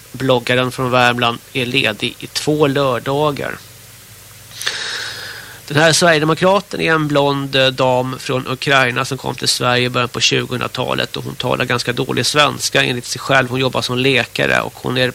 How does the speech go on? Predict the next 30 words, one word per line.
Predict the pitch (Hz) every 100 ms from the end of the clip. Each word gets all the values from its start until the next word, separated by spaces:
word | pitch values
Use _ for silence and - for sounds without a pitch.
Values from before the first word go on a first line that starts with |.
| -
representant | 135 131 - 127 131 135 -
för | 127
Sverigedemokraterna, | - 135 67 - 113 - 120 - - -
men | 120 117 - - - - -
man | 127
skulle | 123 135
väl | 127
egentligen | 143 156 156 147 135
haft | 139 -
med | 131 120
henne | 135 110 117 120 117 -
eventuellt | 123 123 120 117 -
på | 131
engelska | 127 160 175 156 - 123 110 87
med | -
att | - -
tala | 135 117 123
mer. | 120 120 117
Jag | 120
menar, | 120 120 123
hon | - 127
kommer | - 143 160
från | 143 131
Ukraina | 131 - 139 123 113 135 135
så | 123
att, | 117 -
eh, | 117 120
hon | 127
skulle | 123 - 131
kunna | - 123